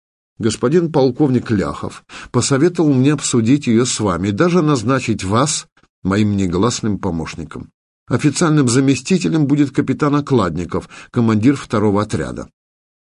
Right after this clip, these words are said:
Вадим Петрович уверен, что вы обладаете способностями, до сих пор мне неизвестными. Склонен ему верить, хотя и удивлен, не скрою». «Я тоже удивлена, но не тем, чем вы».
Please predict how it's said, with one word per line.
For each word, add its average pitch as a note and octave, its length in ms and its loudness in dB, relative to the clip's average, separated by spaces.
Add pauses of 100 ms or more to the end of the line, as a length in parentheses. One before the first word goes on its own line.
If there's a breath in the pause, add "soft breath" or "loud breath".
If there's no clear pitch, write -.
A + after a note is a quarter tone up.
Вадим G2+ 320 0
Петрович G#2 500 -2
уверен, A2 440 2 (160 loud breath)
что - 240 -2
вы G#2 120 2
обладаете G#2+ 560 2
способностями, G#2+ 1080 -2 (200 loud breath)
до D#3 180 4
сих D3 300 -2
пор C#3+ 280 0 (340)
мне A#2+ 480 2
неизвестными. F#2 1000 0 (440)
Склонен G#3 560 2
ему E3+ 280 4
верить, A#2+ 440 0 (120)
хотя C#3 320 0
и F3+ 100 4
удивлен, F#2 720 0 (120)
не G2 180 -2
скрою». D2+ 560 -8 (1080)
«Я F#2 200 -2
тоже D#3+ 320 0
удивлена, B2+ 640 2 (220 loud breath)
но B2+ 160 2
не C#3+ 180 4
тем, B2 340 0
чем C3 340 -2
вы». G#2+ 280 -2